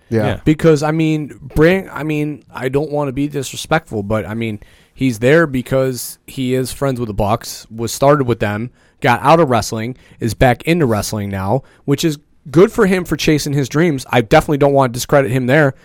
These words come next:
Speaker 3: 'cause
Speaker 1: No.
Speaker 3: that is tremendous. I mean, anytime you can, that's great. But at the end of the day, I mean, who?
Speaker 1: Yeah.
Speaker 2: Yeah, and
Speaker 3: And, and M J F is, you know, arguably the hottest heel in the business right now. So,
Speaker 1: Yeah.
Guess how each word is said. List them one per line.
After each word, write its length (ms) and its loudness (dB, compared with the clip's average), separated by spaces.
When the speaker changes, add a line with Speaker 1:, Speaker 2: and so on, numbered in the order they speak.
Speaker 3:
'cause 180 2
Speaker 1:
No. 40 2
Speaker 3:
that 160 8
is 100 0
tremendous. 480 0
I 60 -2
mean, 160 -2
anytime 380 0
you 80 -2
can, 260 0
that's 160 -8
great. 260 4
But 220 2
at 160 -2
the 120 0
end 100 2
of 60 -2
the 80 0
day, 280 6
I 60 0
mean, 380 -2
who? 520 0
Speaker 1:
Yeah. 280 -8
Speaker 2:
Yeah, 220 2
and 120 0
Speaker 3:
And, 300 2
and 380 -2
M 160 0
J 220 2
F 200 0
is, 340 -4
you 120 -4
know, 420 2
arguably 560 4
the 80 -2
hottest 340 -2
heel 140 -2
in 60 0
the 60 -2
business 440 -2
right 200 0
now. 240 -6
So, 160 2
Speaker 1:
Yeah. 180 6